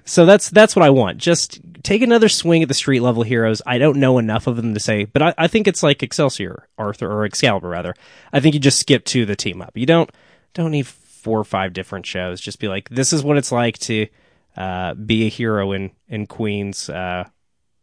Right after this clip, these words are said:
and, you know, the, the Ledge of Fold in Spider-Man, this is what it's like to be a hero in Staten Island. Just give me, like, a movie about s-, the street level borough, uh, superheroes. Or a, I, I think that works better as a T V show, honestly. But that's,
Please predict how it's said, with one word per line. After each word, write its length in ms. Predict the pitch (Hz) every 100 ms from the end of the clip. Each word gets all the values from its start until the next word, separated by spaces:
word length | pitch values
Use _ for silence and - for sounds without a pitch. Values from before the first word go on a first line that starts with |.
| _
and, 120 | 131 180
you 60 |
know, 100 | 170
the, 160 | 160 175
the 280 | - 127 131
Ledge 360 | 120 123 -
of 60 | 110
Fold 300 | _ 117 107
in 80 | 101
Spider-Man, 540 | - 160 160 160 156
this 120 | 147
is 40 | -
what 60 | 160
it's 100 | 156
like 100 | 143
to 60 |
be 100 | 143
a 40 | 117
hero 180 | 135
in 80 | 120
Staten 320 | - 123 107
Island. 280 | 98 90 90
Just 100 | 101
give 120 | - 160
me, 80 |
like, 180 | 151 135
a 80 | 117
movie 320 | 117 120 120
about 320 | 107 107 107 - _
s-, 120 | -
the 120 | 127
street 280 | 113 - 117
level 340 | 113 107 110 101
borough, 640 | 107 107 104 98 98 101 _ _ _ -
uh, 100 | 87
superheroes. 800 | 82 82 87 92 80 57 - - 101
Or 120 | 101
a, 140 | 92 - _
I, 140 | - -
I 40 | 151
think 240 | 208 202
that 220 | 165 160 160
works 160 | 156
better 180 | 160 160
as 80 | 139
a 60 |
T 160 | 120 117
V 100 | 98
show, 160 | - -
honestly. 480 | 98 107 - 101
But 140 | 101 120
that's, 320 | 131 - -